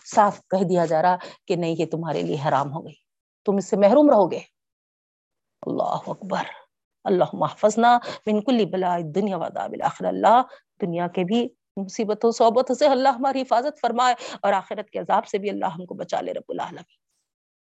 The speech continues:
اب یہ وہ کون لوگ ہوں گے؟ الذین اتخذوا دینہم لہوا و لعبا وغرتہم الحیاۃ الدنیا۔ اب دیکھیے آپ، یہ نا، اب ہم کافر کا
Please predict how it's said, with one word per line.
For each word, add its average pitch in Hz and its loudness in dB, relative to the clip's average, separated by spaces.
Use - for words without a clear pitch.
اب 170 -2
یہ 196 6
وہ 190 2
کون 240 4
لوگ 247 2
ہوں 247 -4
گے؟ - -4
الذین 240 4
اتخذوا 277 0
دینہم 262 0
لہوا 247 0
و 254 -2
لعبا 262 0
وغرتہم 294 0
الحیاۃ 233 -2
الدنیا۔ 185 -4
اب 170 -4
دیکھیے 180 0
آپ، - -6
یہ 180 4
نا، 214 2
اب 190 4
ہم 202 4
کافر 214 6
کا 220 4